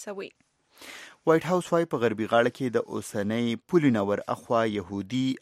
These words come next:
Speaker 2: آبادو غځول به د اسرائیل او فلسطین ترمنځ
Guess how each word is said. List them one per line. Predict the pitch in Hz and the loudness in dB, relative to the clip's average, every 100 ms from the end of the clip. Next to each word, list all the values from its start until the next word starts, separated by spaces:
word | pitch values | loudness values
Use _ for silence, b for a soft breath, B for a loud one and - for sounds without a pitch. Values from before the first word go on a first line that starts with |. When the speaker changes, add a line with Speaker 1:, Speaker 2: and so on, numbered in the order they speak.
| - | -8
Speaker 2:
آبادو | 92 98 95 110 104 | -2 -2 0 0 0
غځول | 95 90 101 120 120 | -2 -4 0 -2 0
به | 123 117 | 0 0
د | 104 - | -4 -10
اسرائیل | - 104 110 131 - 101 | -8 -4 -2 -4 -4 -4
او | 98 | -4
فلسطین | - 92 95 - 165 123 | -6 -8 -6 -4 -4 -4
ترمنځ | 107 101 107 107 101 | -6 -4 -4 -2 -2